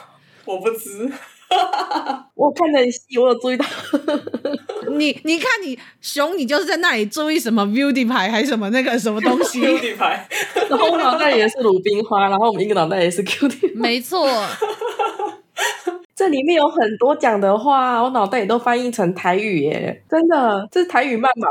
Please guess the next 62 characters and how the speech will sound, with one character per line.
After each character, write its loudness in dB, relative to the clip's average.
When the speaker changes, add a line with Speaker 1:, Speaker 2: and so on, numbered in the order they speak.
Speaker 2:
对 2
我 0
来 0
讲。 -2
Speaker 3:
哎， -2
哎， 0
等 0
一 0
下。 0
有 -2
啦， 0
有 -4
啦， 0
他， -2
而 -4
且 -2
他 2
主 -4
要 0
是 0
在 0
讲 -4
台 -4
语 -2
片 -2
的 -2
困 -4
境 -6
啊， -8
所 -4
以 0
其 -4
实 -2
真 -2
的 -2
有 0
很 -4
多 -2
是 -4
台 -4
语， -6
就 -2
是 0
很 -2
有 0
那 -2
种 -4
台 -4
语 -2
的 -8
语 -8
感， -4
虽 -2
然 0
他 -2
是 -2
用 0
所 -2
谓 0
的 0
就 -2
是， -2